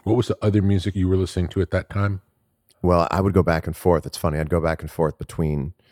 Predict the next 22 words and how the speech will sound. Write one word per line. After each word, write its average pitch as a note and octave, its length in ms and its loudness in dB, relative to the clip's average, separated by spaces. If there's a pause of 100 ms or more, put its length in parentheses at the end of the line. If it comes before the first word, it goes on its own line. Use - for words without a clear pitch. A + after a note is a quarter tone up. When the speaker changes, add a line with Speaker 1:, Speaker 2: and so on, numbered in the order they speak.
(800)
Speaker 2:
hardcore G2 880 4 (220)
guitar G2+ 320 2
playing A#2 320 4
stuff B2+ 400 0
and F2 180 2
then, E2 160 2
like, D#2 200 -4 (480)
Pearl E2 220 4
Jam C#2+ 320 -6 (520)
Speaker 1:
Mm-hmm. - 140 -10 (220)
Speaker 2:
and E2 180 -2
songs. D#2 300 -4
Speaker 1:
Song-based D2+ 440 -4
stuff. - 240 -20 (100)
Speaker 2:
Song D2 280 -2
stuff, - 340 -14
you D2+ 80 -8
know. C#2 200 -8 (260)
So - 160 4
I'd G2+ 160 6
grown G2+ 200 6
up F2+ 260 -2